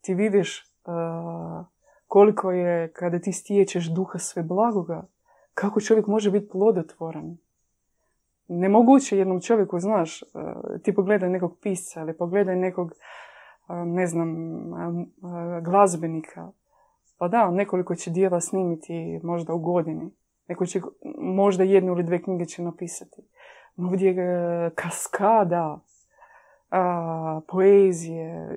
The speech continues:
i to Bogom nadahnute poezije koja ozaruje ljude, koja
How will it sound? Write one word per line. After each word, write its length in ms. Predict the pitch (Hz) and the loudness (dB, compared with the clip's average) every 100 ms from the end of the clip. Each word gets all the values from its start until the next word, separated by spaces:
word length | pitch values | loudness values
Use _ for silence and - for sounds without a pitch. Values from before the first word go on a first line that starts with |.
| - | -8
i 180 | 190 180 | -6 0
to 320 | 190 185 180 | 4 6 6
Bogom 420 | 165 185 180 180 175 | 6 4 4 2 2
nadahnute 600 | 196 202 202 170 160 160 | 2 0 -4 -8 -8 -10
poezije 460 | - 180 190 170 | -4 -2 -2 -4
koja 440 | - - 165 170 180 _ - - - _ _ | -8 -8 -8 -8 -14 _ -20 -20 -20 _ _
ozaruje 500 | 185 175 196 196 180 | -4 4 6 6 4
ljude, 500 | 165 180 185 165 165 | 2 0 0 -2 -4
koja 680 | - 170 170 170 170 165 | -6 -6 -4 -4 -4 -6